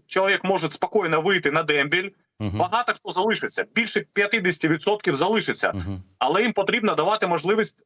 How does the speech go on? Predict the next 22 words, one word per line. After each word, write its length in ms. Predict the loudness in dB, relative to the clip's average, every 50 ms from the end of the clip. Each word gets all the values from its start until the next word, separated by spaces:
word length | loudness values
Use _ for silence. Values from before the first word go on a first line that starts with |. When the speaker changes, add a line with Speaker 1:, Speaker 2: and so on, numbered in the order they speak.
| _ _ _
Speaker 1:
короткострокових 800 | 0 0 0 0 -2 -4 -4 -2 -4 -2 0 2 2 2 0 0
контрактів. 520 | 0 -2 0 0 0 0 -2 -4 -8 -2
Тобто 400 | 0 0 0 0 0 -2 -2 -2 -4 -12 _ _ _ _ _ _ _
ти 120 | -2 -2 -2
по, 240 | -2 _ -4 -4 -2
там, 220 | 0 -4 -4 -2
по 120 | -4 -4
сроку 360 | -2 0 0 0 2 0 -2 -2 -2 _ _ _ _ _ _ -2
вийшов 300 | -2 0 0 0 0 0
на 80 | 0
дембель, 360 | 0 0 -2 0 -2 -4 -4 -4 _ _ _ _ _
можеш 220 | -2 -2 -2 -2 -2
підписати 480 | -4 -2 0 0 0 0 0 0 0
контракт 360 | -2 -2 -2 0 -2 -2 -2 0
ще 140 | -2 0 0
на 80 | 0
півроку. 520 | 0 0 0 0 0 0 0 -2 -6 -8 -8 _ _ _
Окей, 420 | -6 -4 -2 0 -2 0 0 0
і 40 | 0
я 120 | 2 2 2
ва-, 140 | 0 -2 -2
я 320 | -2 0 0 0 0 -2